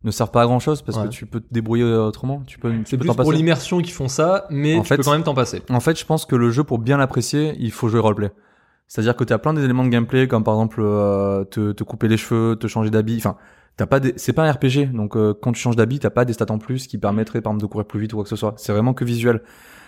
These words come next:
Speaker 1: Donc, pour quelqu'un qui veut ça jouer R P et qui dit, voilà, ben, moi, je suis dans un monde de cow-boy où tout était plus lent, il faut, faut se préparer à manger, il faut se faire son camp quand t'es un peu trop loin de ta base. Tout ça, c'est sup-, je trouve ça génial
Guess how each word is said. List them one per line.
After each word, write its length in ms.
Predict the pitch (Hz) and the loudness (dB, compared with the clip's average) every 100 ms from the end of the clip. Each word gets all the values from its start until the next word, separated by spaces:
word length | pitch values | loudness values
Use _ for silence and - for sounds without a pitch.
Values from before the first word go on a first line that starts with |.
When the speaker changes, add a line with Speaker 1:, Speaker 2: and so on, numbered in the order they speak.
| - - | -20 -4
Speaker 1:
Donc, 260 | 107 107 - - | -4 -4 -8 -6
pour 100 | 123 | 0
quelqu'un 300 | 139 180 180 | 2 2 0
qui 180 | - | 0
veut 160 | 123 127 | 0 2
ça 140 | 123 | 2
jouer 160 | 120 123 | 2 2
R 80 | 117 | 2
P 160 | 143 139 | 0 0
et 60 | |
qui 140 | 135 117 | -2 -8
dit, 180 | 113 | -6
voilà, 260 | 123 120 127 | 0 2 4
ben, 420 | 117 107 104 101 101 _ _ | 2 -2 -2 -6 -12 _ _
moi, 220 | - 120 135 | 0 2 2
je 60 | |
suis 80 | 131 | 2
dans 120 | 120 | 0
un 40 | 113 | 2
monde 180 | 120 | 2
de 60 | 117 | 0
cow-boy 340 | 123 117 131 | 0 2 4
où 80 | 139 | 2
tout 180 | 113 127 | -2 -8
était 140 | 117 | -8
plus 160 | 120 120 | -6 -2
lent, 200 | 117 135 - - - | 0 0 -4 -20 -10
il 120 | 101 | -10
faut, 300 | - 120 113 | -2 0 0
faut 140 | 110 | 0
se 80 | 127 | -4
préparer 400 | 123 120 113 113 | -2 0 2 4
à 60 | 110 | 4
manger, 380 | 104 107 117 131 | 2 2 2 2
il 40 | |
faut 120 | 127 | 0
se 60 | 120 | -4
faire 80 | 120 | -4
son 160 | - 117 | -4 0
camp 160 | 120 | 0
quand 100 | 113 | 0
t'es 60 | 107 | 0
un 80 | 104 | -2
peu 80 | 110 | -2
trop 160 | - | -2
loin 100 | 110 | 0
de 60 | 107 | 0
ta 80 | 101 | 2
base. 320 | 113 135 131 - - - - _ _ - | 2 2 0 -10 -20 -20 -20 _ _ -10
Tout 80 | 143 | -4
ça, 100 | 180 | -2
c'est 160 | 175 120 | -2 -4
sup-, 260 | - 131 - _ _ | -6 -10 -14 _ _
je 60 | - | -10
trouve 120 | 135 | -4
ça 100 | 123 | 0
génial 400 | 120 139 160 180 | 2 4 2 2